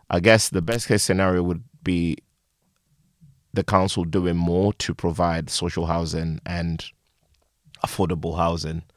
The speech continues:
for local people. Um, I think the other side to that as well is, you know, right now in Hackney, there's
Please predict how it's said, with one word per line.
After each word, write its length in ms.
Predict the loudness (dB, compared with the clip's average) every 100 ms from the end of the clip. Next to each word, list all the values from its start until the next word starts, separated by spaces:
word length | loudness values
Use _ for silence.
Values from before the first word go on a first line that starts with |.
| _ -20 _ _
for 320 | -4 -2 0
local 380 | 0 0 -2 -2
people. 520 | -2 -4 -4 -6 -6 _ _ _ -20 -20 -20 _ _
Um, 720 | -2 0 0 0 0 -2 -4 -10 _ _ _ _ _ _ _ _
I 80 | -6
think 200 | -4 -2
the 80 | -2
other 200 | 0 -2
side 260 | -2 -2 -2
to 80 |
that 180 | -4 -4
as 140 | -4 -6
well 300 | -4 -4 -6
is, 480 | -8 -6 -8 -8 -14 _
you 120 | -10
know, 260 | -8 -8 -12 _ _ _ -10
right 340 | 4 6 6
now 160 | 4 2
in 140 | 2
Hackney, 360 | 0 0 -4 -4
there's 320 | -4 -4 -6